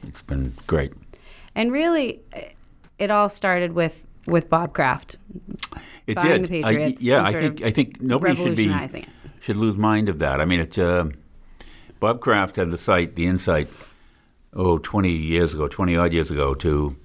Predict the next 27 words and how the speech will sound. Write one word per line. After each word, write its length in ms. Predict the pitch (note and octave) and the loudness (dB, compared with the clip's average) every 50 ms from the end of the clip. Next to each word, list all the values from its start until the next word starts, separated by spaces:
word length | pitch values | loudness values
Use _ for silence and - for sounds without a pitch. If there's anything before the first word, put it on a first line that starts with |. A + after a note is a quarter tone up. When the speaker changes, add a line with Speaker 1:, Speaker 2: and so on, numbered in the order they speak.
| - - | -16 -12
Speaker 1:
buy 340 | - F2+ - F2 F2 F#2+ G2 | -12 -10 -4 -2 0 0 0
the 360 | F#2 F2+ E2+ E2 D#2 D2+ - - - - - - - _ _ _ _ _ _ _ _ _ _ - - - | 0 0 0 0 0 -2 -6 -10 -20 -20 -20 -20 -20 _ _ _ _ _ _ _ _ _ _ -20 -20 -10
New 160 | - F2 F2 F#2+ | -6 -2 -2 0
England 220 | G#2+ A2+ A2 F#2 | 2 0 0 0
Patriots 600 | - F#2 E2+ - E2 D2+ C#2+ - - - - - - - | 0 0 0 0 -2 -2 -2 -4 -8 -14 -14 -14 -10 -4
and 400 | - E2+ E2 D#2+ D#2+ D#2+ D2 - - - - - - - - - | 0 0 2 2 2 0 -2 -4 -8 -18 -20 -20 -20 -20 -14 -12
do 180 | G2+ F#2 G2+ G#2+ | -6 -2 -2 0
with 160 | A2 A2 F#2 | 2 2 2
them 300 | F#2 F#2 F2 E2+ F2 F2+ | 2 0 0 0 -2 -2
as 220 | - G2 E2+ D#2 - | -2 -2 -2 -2 -2
he 120 | F2 D2+ | -2 -2
has. 380 | D#2+ E2+ D#2+ D2+ D2 C2+ C2 - | 0 2 2 2 0 -2 -4 -4
He's 320 | F#2 D#2+ D2 D2 - - | -4 -4 -4 -4 -4 -2
made 180 | F2 F2 E2+ D2+ | 0 0 2 2
them 340 | E2 D#2+ D#2 D2+ D2 - - - - - - - - - - - - - - - - - | 0 0 0 -2 -4 -6 -12 -18 -14 -14 -12 -12 -12 -14 -14 -14 -14 -16 -16 -18 -14 -6
one 80 | - E2+ | -4 0
of 60 | D2+ | 0
the 60 | D#2 | 4
great 340 | D2 F2+ F2+ E2+ D2+ - - | 4 4 4 4 2 -4 -6
dynasties 680 | - G2+ F#2 F#2+ F#2 F2 - - D#2+ D2 D2 C#2+ C#2+ - | -2 0 2 2 2 0 -2 -2 -2 0 0 -2 -2 -2
in 140 | E2+ E2 E2 | 0 -2 0
all 220 | - F#2 F2 E2+ | 0 0 0 0
of 120 | D#2+ C#2+ - | 0 -2 -2
sports 260 | - - D#2 D2 - | -2 0 0 0 0
history. 480 | - D2 - - D2 B1 A#1+ - - - - - | -2 -4 -4 -4 -6 -6 -6 -8 -12 -16 -14 -10
And, 380 | D#2+ D2+ D2 D2 D2 C#2+ D2 | -8 -6 -4 -4 -4 -2 -2
uh, 220 | D#2 D2+ D2+ D2+ | -2 -2 -2 -2